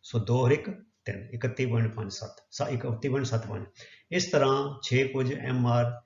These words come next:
ਕਿਊ ਪੀ ਓ ਐਨ ਦਾ ਖੇਤਰਫਲ ਇਕੱਤੀ ਪੁਆਇੰਟ ਸੱਤ ਪੰਜ ਸੈਂਟੀਮੀਟਰ ਵਰਗ ਇਸ ਤਰ੍ਹਾਂ ਆ ਗਿਆ ਬਸ। ਸੋ ਇਸ ਢੰਗ ਦੇ ਨਾਲ ਪਿਆਰੇ ਵਿਦਿਆਰਥੀਓ, ਇਹ ਵਾਲੇ ਸਵਾਲ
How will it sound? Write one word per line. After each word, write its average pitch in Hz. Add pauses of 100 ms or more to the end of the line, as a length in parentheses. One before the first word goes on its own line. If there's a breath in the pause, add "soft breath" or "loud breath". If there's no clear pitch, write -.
(300)
ਕਿਊ 127 (220)
ਪੀ 123
ਓ 120
ਐਨ 117
ਦਾ 107
ਖੇਤਰਫਲ 117
ਇਕੱਤੀ 123
ਪੁਆਇੰਟ 117 (320 loud breath)
ਸੱਤ 113
ਪੰਜ 113
ਸੈਂਟੀਮੀਟਰ 101
ਵਰਗ 95
ਇਸ 113
ਤਰ੍ਹਾਂ 95
ਆ 92
ਗਿਆ 113
ਬਸ। 135 (280 soft breath)
ਸੋ 156
ਇਸ 180
ਢੰਗ 156
ਦੇ 143
ਨਾਲ 135
ਪਿਆਰੇ 127
ਵਿਦਿਆਰਥੀਓ, 117
ਇਹ 107
ਵਾਲੇ 104
ਸਵਾਲ 107